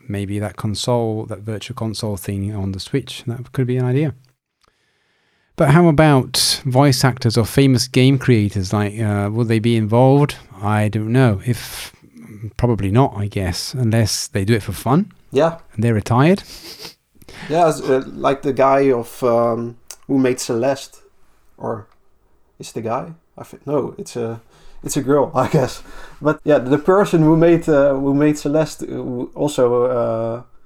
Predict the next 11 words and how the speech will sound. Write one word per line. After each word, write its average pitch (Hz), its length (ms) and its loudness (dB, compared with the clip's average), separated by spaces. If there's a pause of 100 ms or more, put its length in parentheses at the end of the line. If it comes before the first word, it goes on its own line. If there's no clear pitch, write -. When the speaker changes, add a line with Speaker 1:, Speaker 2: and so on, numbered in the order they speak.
(200)
Speaker 2:
made 117 360 -6 (100)
Pico 135 280 0
eight 147 260 0
version, 117 680 -10 (720)
and 117 120 -10
maybe 113 400 -4
they 110 840 -8
could 117 160 -10 (160)
convert 117 420 -4
it 117 160 -10
to, 120 400 -6